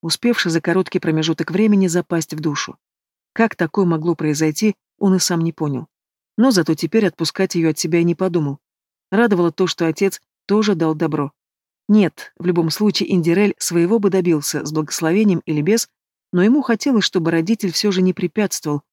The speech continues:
решению сына. Вернувшись домой, связался со старшим эльфом. «Как прошло свидание?» На лице Авхаэля понимающая усмешка. «Что-то оно у тебя слишком долго длилось».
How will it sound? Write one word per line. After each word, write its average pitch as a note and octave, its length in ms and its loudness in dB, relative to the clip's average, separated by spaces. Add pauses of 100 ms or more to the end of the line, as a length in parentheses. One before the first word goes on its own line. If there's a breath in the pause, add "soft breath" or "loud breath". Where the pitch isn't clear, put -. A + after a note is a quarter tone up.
(100)
решению E3+ 460 -2
сына. C#3+ 340 -4 (720)
Вернувшись F3 520 2
домой, F#3 280 2
связался F#3 600 0
со - 160 -2
старшим F3 460 -4
эльфом. C3+ 360 -6 (680)
«Как - 200 -2
прошло D3+ 280 -2
свидание?» E3+ 520 0 (440)
На E3 120 2
лице D#3+ 420 2
Авхаэля E3 640 0 (200)
понимающая E3+ 560 0
усмешка. - 540 -6 (640)
«Что-то - 360 0
оно B3+ 120 6
у A#3+ 60 4
тебя E3+ 180 0
слишком F#3+ 400 0
долго F#3+ 260 2
длилось». D#3+ 460 -2